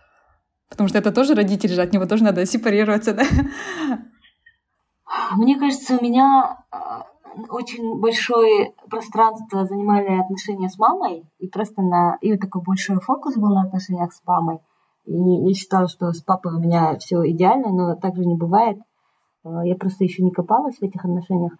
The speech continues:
Speaker 2: Но у меня у папы более здоровые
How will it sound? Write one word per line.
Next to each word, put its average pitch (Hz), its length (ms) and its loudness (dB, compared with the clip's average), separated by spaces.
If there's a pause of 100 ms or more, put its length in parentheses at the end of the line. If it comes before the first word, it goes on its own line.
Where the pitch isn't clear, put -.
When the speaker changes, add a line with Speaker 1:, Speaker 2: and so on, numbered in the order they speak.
(280)
Speaker 2:
Но 226 180 6
у 233 60 -2
меня 254 200 4
у 254 60 0
папы 320 340 0
более 214 800 2 (140)
здоровые 202 960 2